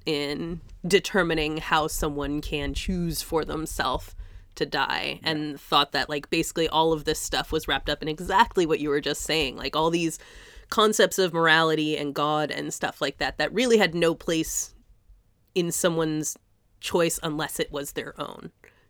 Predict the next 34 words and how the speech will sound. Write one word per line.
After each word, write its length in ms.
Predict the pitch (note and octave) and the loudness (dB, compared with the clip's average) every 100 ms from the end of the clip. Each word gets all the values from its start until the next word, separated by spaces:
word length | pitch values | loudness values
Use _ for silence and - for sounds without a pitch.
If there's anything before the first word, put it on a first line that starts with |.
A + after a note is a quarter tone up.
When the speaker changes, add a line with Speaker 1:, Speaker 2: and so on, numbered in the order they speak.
| - | -6
Speaker 1:
You 140 | C3+ | -4
know, 280 | - - D3+ | -4 -6 -6
Speaker 2:
Mm. 60 | - | -6
Speaker 1:
if 180 | D#3 D#3+ | -6 -2
your 220 | E3 D#3 - | 0 0 4
own 320 | A3 D4+ D4 | 4 6 4
faith 320 | - G#3+ G3 | 10 10 10
says, 300 | - F3+ F3+ | 4 2 4
"I 140 | E3+ E3+ | 4 4
can't 320 | F3 D#3+ - | 2 0 0
kill 200 | F3+ E3 | 0 2
myself," 580 | D#3+ D#3 C#3+ C#3 D3 D#3 | 2 0 0 -2 -2 0
like, 300 | D#3+ D3+ D#3+ | 0 0 2
then, 360 | F3 D#3+ E3 - - - - - - - | 4 4 0 -4 -12 -14 -14 -14 -16 2
okay, 560 | A#3+ C4 D3+ D3 F#3+ F#3 | 6 6 4 2 2 4
<laughs> 40 | |
you 200 | G3+ F#3+ | 6 8
know, 340 | A#3 - - B3+ D#3+ | 6 4 6 6 10
but 320 | A#3+ G3+ F#3 - - - | 10 12 10 4 -12 4
one 200 | G3+ A#3 | 6 6
of 100 | G#3 | 4
the 60 | G#3+ | 0
people 280 | A#3 G#3+ G#3+ | -2 0 4
that 120 | G3+ | 4
he 100 | F#3+ | 4
talks 300 | F3 G3+ - | 2 0 0
to 180 | F#3+ E3+ | 2 2
in 240 | C#3+ F3+ | 0 0
that, 300 | E3+ D#3+ - | 2 2 0
in 200 | F3 E3+ | -2 -2
his 200 | E3 D#3 | -2 -2
videos 460 | D#3+ C4 F#3+ F3+ - | 0 0 2 0 0
is 200 | A3 G3 | 0 0
Catholic, 600 | - A3 - - - - | 2 2 2 -10 -10 -10